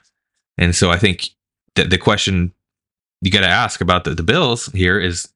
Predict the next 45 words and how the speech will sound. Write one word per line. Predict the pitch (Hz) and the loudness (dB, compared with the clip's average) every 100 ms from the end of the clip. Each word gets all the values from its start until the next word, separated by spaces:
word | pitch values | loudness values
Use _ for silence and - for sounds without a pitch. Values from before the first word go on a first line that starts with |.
| _ _ | _ _
if, | 90 - - | -2 -2 -4
if | 87 | 0
something | - 110 107 | 0 2 2
happens | 101 104 110 - | 2 2 -2 -2
to | 95 | -2
Stefon | - 107 113 | 0 0 0
Diggs, | 110 131 76 - | 2 0 -2 -4
right? | 87 101 - | -2 -2 0
He's | 101 107 | -2 0
also, | 110 - 107 | -2 -4 -2
he's | 104 117 | 0 2
not | 120 - | 0 -2
exactly | 101 110 107 101 98 - - | -2 -2 0 0 0 -2 -4
a | 98 | -6
spring | - 113 | 0 0
chicken | 101 110 90 | 0 0 0
either. | 110 92 92 - _ _ _ _ _ | 0 2 0 -4 _ _ _ _ _
Um, | 80 80 80 80 - _ _ _ _ | 0 0 0 -2 -6 _ _ _ _
he's, | 95 98 - - _ - | 0 0 -4 -12 _ -6
I | 98 | -2
think | - 143 | 0 2
he's | 139 | 0
pretty | - 92 | 0 -2
close | - 90 | 0 -2
to | 92 | -2
thirty. | - 87 95 | -2 0 0
He's | 101 | 0
probably | - 143 | 0 -2
pretty | 131 101 | 0 -2
close | 85 87 - | 0 -2 -2
to | |
that | 82 80 | -2 2
age. | 87 - - - _ _ _ _ | 0 0 -8 -18 _ _ _ _
Um, | 85 82 80 80 73 - _ _ _ _ _ _ _ | -8 -4 -2 -2 -6 -10 _ _ _ _ _ _ _
if, | 95 - | -2 0
if | - - | -2 0
he | - | 0
gets | 196 - | 0 0
hurt, | 87 90 - _ _ _ _ _ _ | 0 0 -2 _ _ _ _ _ _
what | 90 123 | 0 0
do | |
the | 123 | 2
Bills | 127 117 | 0 0
do | 127 | -2
then? | 117 123 76 | 0 0 -2